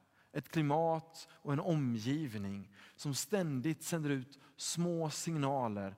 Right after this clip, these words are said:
till oss som församling för att liksom se, är kyrkan relevant?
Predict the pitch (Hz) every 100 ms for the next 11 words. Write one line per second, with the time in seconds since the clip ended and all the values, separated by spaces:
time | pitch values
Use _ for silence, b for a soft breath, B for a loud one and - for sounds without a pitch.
0 | B B - 147 156 147 - - - -
1 | 131 113 - 131 139 139 120 98 98 90
2 | B B 185 165 190 170 - 180 156 -
3 | 175 175 104 98 - _ b b - -
4 | 202 151 - 170 156 151 156 135 151 139
5 | 85 - - -